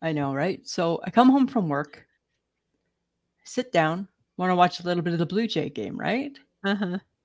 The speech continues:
Speaker 1: Sit down, just taking it easy, comfy chair, feet on the coffee table.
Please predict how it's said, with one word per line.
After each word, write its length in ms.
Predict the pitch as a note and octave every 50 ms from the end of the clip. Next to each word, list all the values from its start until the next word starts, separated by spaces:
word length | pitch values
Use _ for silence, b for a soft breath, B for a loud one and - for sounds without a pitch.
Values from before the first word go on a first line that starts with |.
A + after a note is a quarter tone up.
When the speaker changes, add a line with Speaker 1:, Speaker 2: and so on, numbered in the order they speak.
| _ _ -
Speaker 1:
Sit 260 | - - D4 D4 D4
down, 380 | G#3+ G3+ G3+ G3+ G3+ G#3 G#3 - _ _ _ _ _ _ _ _ _ _ _ _ _ _ _ _ _ _ _ _ _ _ _ _ _ _ _ _ _ _ _ _ -
just 240 | - A3+ A3+ A3 -
taking 260 | G#3+ G#3+ G#3 A3 G#3+
it 100 | G3+ E3
easy, 440 | E3 D#3+ E3 D#3+ E3+ F3 F3+ E3+ _ _ _ _ _ _ _ _ _ -
comfy 280 | - G3+ G3 - A3
chair, 560 | G#3+ - - G3+ F#3 F3+ F3 E3+ E3+ E3+ - _ _ _ - _ _ _ _
feet 340 | _ _ - - G#3 G#3+ G#3
on 120 | G#3 G3 G3
the 60 | F#3+
coffee 360 | - - F3 D#3+ D#3 - F3+
table. 520 | - - E3+ D#3+ D3+ D3 D#3 D#3+ E3+ -